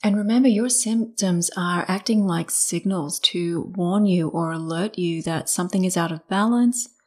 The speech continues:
something is changing or shifting, or there's some sort of unhealthy process going on within. So we need to look quite broadly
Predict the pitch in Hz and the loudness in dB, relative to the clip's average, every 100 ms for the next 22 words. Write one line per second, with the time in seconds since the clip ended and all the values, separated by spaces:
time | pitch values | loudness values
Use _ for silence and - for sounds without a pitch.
0 | _ - 185 160 165 156 - 180 175 170 | _ -6 -4 -2 -4 -4 -2 0 0 0
1 | 165 165 - - 180 - 190 190 190 _ | -2 -2 0 0 -2 -2 -2 0 -4 _
2 | _ _ _ - 190 196 196 196 190 - | _ _ _ -2 0 2 4 4 2 6
3 | 220 262 269 254 226 170 139 175 175 165 | 6 6 6 6 4 2 2 0 2 -2
4 | - - 160 160 - 151 - 165 165 160 | -2 -6 -4 -2 -2 -2 -2 -2 -4 -4
5 | 151 160 170 165 - 208 226 254 240 202 | -2 0 2 2 0 4 4 6 4 2
6 | - 190 180 - 165 165 156 165 196 240 | 0 -2 -2 -2 -4 -4 -4 0 2 2
7 | - | -2